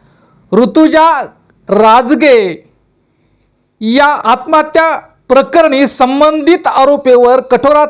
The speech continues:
कठोर कारवाई होऊन त्यांना आत-, ज-, त्यांना फाशीचीच शिक्षा व्हावी आणि ऋतुजा राजगेला न्याय मिळावा, अशा प्रकारची मागणी या माध्यमातून मी करत आहे.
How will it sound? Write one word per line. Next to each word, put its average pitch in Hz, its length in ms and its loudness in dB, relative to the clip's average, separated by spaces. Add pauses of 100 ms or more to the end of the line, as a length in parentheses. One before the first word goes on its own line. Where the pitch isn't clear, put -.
(120)
कठोर 277 280 0
कारवाई 262 560 2
होऊन 240 380 0
त्यांना 233 300 -2
आत-, 208 460 -4 (680)
ज-, 254 340 0
त्यांना 262 420 0 (380)
फाशीचीच 349 680 0 (100)
शिक्षा 311 360 0
व्हावी 220 540 -2 (520)
आणि 247 280 0
ऋतुजा 262 600 0
राजगेला 220 840 0
न्याय 220 400 0
मिळावा, 214 480 2 (240)
अशा 226 300 0
प्रकारची 220 640 -2
मागणी 214 600 -2
या 208 140 2
माध्यमातून 180 640 -2
मी 185 120 -4
करत 151 360 -2
आहे. 127 140 -12